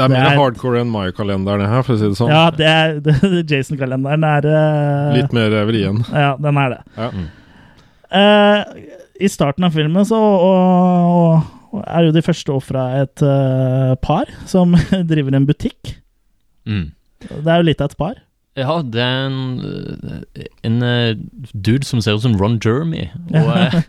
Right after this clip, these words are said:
Speaker 2: <laughs>
Speaker 1: Harold.
Speaker 3: er litt sånn her, ja, Harold, ja. Og så
Speaker 2: Ja.
Speaker 3: er det vel sliten sånn her dame med typisk krølle, krøllesaker i håret, og hva det heter. Disse her, eh,
Speaker 1: Hårkrøller?
Speaker 3: Hårkrøller.
Speaker 1: Jeg vet ikke.
Speaker 2: Nei, jeg... jeg tror jeg
Speaker 1: Hårruller?
Speaker 3: Hårruller.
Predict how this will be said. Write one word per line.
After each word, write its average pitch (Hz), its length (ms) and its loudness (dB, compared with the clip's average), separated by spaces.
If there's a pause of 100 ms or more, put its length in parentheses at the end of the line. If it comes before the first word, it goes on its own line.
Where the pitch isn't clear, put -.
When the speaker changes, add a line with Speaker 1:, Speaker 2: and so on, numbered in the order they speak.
Speaker 2:
<laughs> 165 180 -2
Speaker 1:
Harold. 117 220 0
Speaker 3:
er 131 100 4
litt 135 140 0
sånn 135 100 0
her, 123 300 -2
ja, 117 120 2
Harold, 120 400 -4
ja. 98 180 -4
Og 147 200 -2
så 147 140 4
Speaker 2:
Ja. 123 80 2
Speaker 3:
er - 20 2
det 113 80 0
vel 117 260 2
sliten 104 640 -6
sånn 104 160 -2
her 98 100 0
dame 90 360 -8
med 92 640 -12
typisk - 400 -8
krølle, 107 540 -2
krøllesaker 107 580 -4
i 104 60 0
håret, 104 340 -2
og 92 400 -8 (440)
hva 101 180 0
det 98 100 2
heter. 101 400 -6 (720)
Disse 98 180 -10
her, 95 220 -4
eh, 92 40 0
Speaker 1:
Hårkrøller? 127 540 0 (140)
Speaker 3:
Hårkrøller. 120 580 -8 (160)
Speaker 1:
Jeg 123 160 2
vet 113 80 -6
ikke. 143 220 0
Speaker 2:
Nei, 151 260 0 (180)
jeg... 160 460 2 (300)
jeg 160 180 -4
tror 160 160 0
jeg 165 160 2
Speaker 1:
Hårruller? 156 460 2 (240)
Speaker 3:
Hårruller. 131 580 0